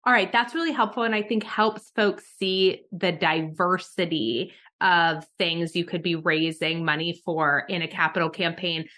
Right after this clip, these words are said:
So I'm sure one of the questions that folks are wondering is,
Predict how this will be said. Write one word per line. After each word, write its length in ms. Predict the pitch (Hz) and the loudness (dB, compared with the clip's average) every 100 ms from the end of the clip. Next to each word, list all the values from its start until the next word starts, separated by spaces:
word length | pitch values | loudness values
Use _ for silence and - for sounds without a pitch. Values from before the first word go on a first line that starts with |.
| _ | _
So 440 | - 269 226 202 - - | -4 2 2 2 -2 -2
I'm 180 | 214 214 | 2 2
sure 400 | 208 - 254 277 | 0 -2 -2 0
one 240 | 208 190 | 0 0
of 140 | 196 190 | 0 -2
the 80 | 190 | -4
questions 640 | - 165 - 180 175 165 | 0 0 0 -4 -4 -2
that 200 | 139 - | -4 -2
folks 240 | 160 160 | -6 -4
are 100 | 160 | -4
wondering 460 | 175 254 233 190 180 | 2 2 2 0 -2
is, 180 | 165 | -6